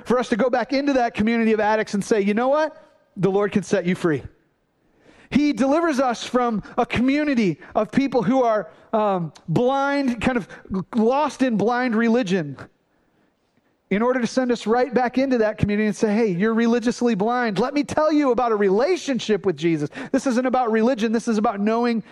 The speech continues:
Christ relationally and personally." See, the Lord saves us from certain people in order to send us right back to them.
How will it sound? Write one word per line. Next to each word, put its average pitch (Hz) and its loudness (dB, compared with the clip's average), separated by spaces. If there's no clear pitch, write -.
Christ 240 0
relationally 214 0
and 175 -6
personally." 170 -4
See, 262 0
the - 0
Lord 233 2
saves 269 0
us 214 0
from 196 -2
certain 185 -2
people 180 0
in 180 -2
order 185 0
to 160 -2
send 185 -2
us 165 -2
right 151 0
back 135 -2
to 127 -4
them. 104 -12